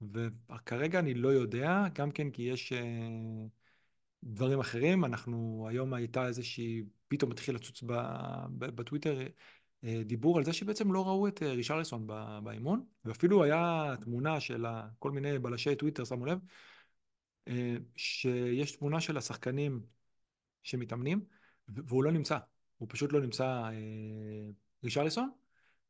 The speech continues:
ו-, וכבר התחילו לחשוב, "רגע, אז בעצם אולי כדאי כבר ללכת",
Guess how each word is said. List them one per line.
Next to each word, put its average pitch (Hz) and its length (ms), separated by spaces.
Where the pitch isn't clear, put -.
ו-, 120 420
וכבר 120 260
התחילו 175 260
לחשוב, 175 240
"רגע, 156 200
אז 101 80
בעצם 127 260
אולי 139 180
כדאי 143 200
כבר 135 100
ללכת", 123 200